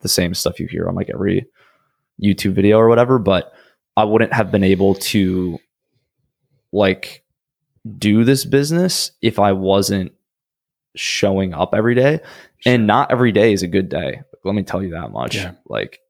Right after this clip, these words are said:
Speaker 1: actually, a lot of the days are worse than
Speaker 2: Sure.
Speaker 1: you, like, your good day, but you still have to show up and, you know, do, like, the one percent improvement or even half a percent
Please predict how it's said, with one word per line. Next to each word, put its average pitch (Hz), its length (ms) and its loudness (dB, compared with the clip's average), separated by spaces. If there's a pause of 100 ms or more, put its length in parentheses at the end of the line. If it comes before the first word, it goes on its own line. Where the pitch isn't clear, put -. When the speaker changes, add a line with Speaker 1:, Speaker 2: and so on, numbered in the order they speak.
Speaker 1:
actually, 101 760 2 (400)
a 101 60 0
lot 104 260 4
of 139 100 -6
the 117 60 4
days 104 320 2
are 95 160 2
worse 92 600 -2
than 98 380 2
Speaker 2:
Sure. 90 360 -6 (460)
Speaker 1:
you, 110 100 -6
like, 98 180 2
your 92 120 -4
good 107 220 2
day, 82 260 -10
but - 420 -4 (1160)
you 113 100 2
still 120 180 2
have - 100 -6
to - 60 2
show 95 340 0
up 98 200 2
and, 87 520 -4 (1120)
you 104 120 2
know, 92 180 0
do, 95 240 2
like, 95 240 2
the 98 120 2
one 95 220 2
percent 95 460 -2
improvement 95 720 -2
or 60 200 -2
even 104 280 2
half 95 280 -2
a 95 60 0
percent 87 680 -4